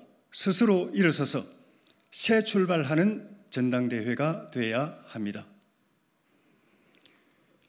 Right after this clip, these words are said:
절대다수 국민은 이재명 민주당을 마음에서 버렸지만 여전히 그를 붙잡고 있는 것은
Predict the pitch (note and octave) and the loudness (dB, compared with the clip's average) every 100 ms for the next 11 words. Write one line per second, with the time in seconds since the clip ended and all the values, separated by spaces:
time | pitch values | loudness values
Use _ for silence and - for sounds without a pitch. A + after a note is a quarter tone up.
0 | _ _ _ _ _ _ _ _ _ _ | _ _ _ _ _ _ _ _ _ _
1 | _ _ _ _ _ - G3 G3+ A3 F#3+ | _ _ _ _ _ 2 4 4 6 6
2 | F#3 E3 E3 D3+ D3+ F3 F#3 G#3+ - _ | 6 4 6 6 6 4 0 -6 -16 _
3 | - - E3 D#3+ E3 E3 E3+ D#3+ E3 D3 | -12 2 4 6 6 6 4 2 2 2
4 | C#3+ C#3 C#3 - D3+ C3 D#3 E3+ D3 D3 | 2 2 -2 -4 -2 2 2 2 0 0
5 | D3 F3+ B2+ - A#2+ C3+ G2+ - - _ | 0 2 0 0 -2 0 -4 -10 -20 _
6 | _ _ _ _ - E3 G3+ A3 E3+ G3+ | _ _ _ _ 2 4 6 6 4 4
7 | F#3 C#3 C3 E3 D#3+ C#3+ A#2+ B2 A#2 G2+ | 4 2 0 -2 -2 0 2 2 0 -2
8 | D3 | -4